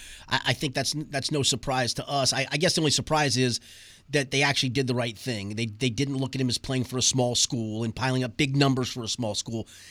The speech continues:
They looked at body of work and body of work and, and the fact that he is also going to L S U, so they obviously <laughs> see something in Corey Kiner too. Uh,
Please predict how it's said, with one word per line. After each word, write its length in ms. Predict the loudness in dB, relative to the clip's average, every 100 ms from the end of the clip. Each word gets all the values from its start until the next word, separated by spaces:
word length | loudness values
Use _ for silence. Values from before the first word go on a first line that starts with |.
| -6
They 100 | 0
looked 280 | 2 2 2
at 260 | 0 0 -4 -20 -20 -8
body 360 | 6 8 8 4
of 120 | 0
work 440 | 0 0 0 -6 -12 -4
and 240 | -2 0
body 220 | 2 2
of 80 | 0
work 280 | 0 0 0
and, 200 | -2 -2 -2
and 120 | -2
the 40 |
fact 240 | 0 0 0
that 100 | 0
he 100 | 2
is 120 | 2
also 300 | 2 0 0
going 300 | 0 2 2
to 80 | 0
L 120 | 0
S 180 | -2 -2
U, 180 | -2 -2
so 120 | -2 -4
they 120 | -4
obviously 300 | -4 -4 -2
<laughs> 100 | -2
see 60 |
something 420 | 0 0 0 -4 -4
in 120 | -6
Corey 260 | -6 -4 -2
Kiner 260 | -4 -4
too. 220 | -2 -2 -2 -10 -20 -20
Uh, 40 | -20